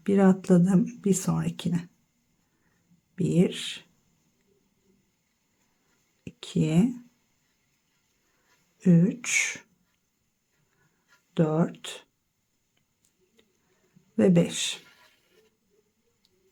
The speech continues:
Bir zincir, bir atladım. Bir sonrakine. Bir, iki, üç,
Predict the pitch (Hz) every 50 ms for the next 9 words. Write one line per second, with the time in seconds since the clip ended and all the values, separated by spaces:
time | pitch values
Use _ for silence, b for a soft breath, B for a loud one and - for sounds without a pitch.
0 | 180 180 180 180 185 185 _ _ _ _ _ _ _ _ _ _ _ _ _ _
1 | _ _ _ _ _ _ - 214 208 202 180 170 170 - 170 160 156 156 170 -
2 | - 170 175 214 240 - - - _ _ _ _ _ - 202 196 180 160 170 175
3 | 170 - - - 160 151 151 170 180 202 254 269 - - - _ _ _ - 202
4 | 185 - - - 170 165 160 160 170 165 - - 175 175 170 - - _ _ _
5 | _ _ - 175 170 165 165 175 226 277 - - - - _ _ b b b b
6 | b b b b b b b b b b b b _ _ _ _ _ _ _ _
7 | _ _ _ - - 196 180 - - - 180 175 170 170 185 - - - - -
8 | _ _ _ _ _ _ _ _ _ _ _ _ _ _ _ _ _ _ _ _
9 | _ _ _ _ _ _ _ _ _ _ _ _ _ _ _ _ _ _ _ _
10 | _ _ _ _ _ _ _ _ _ - 196 185 165 170 196 - - - - -
11 | - - - - -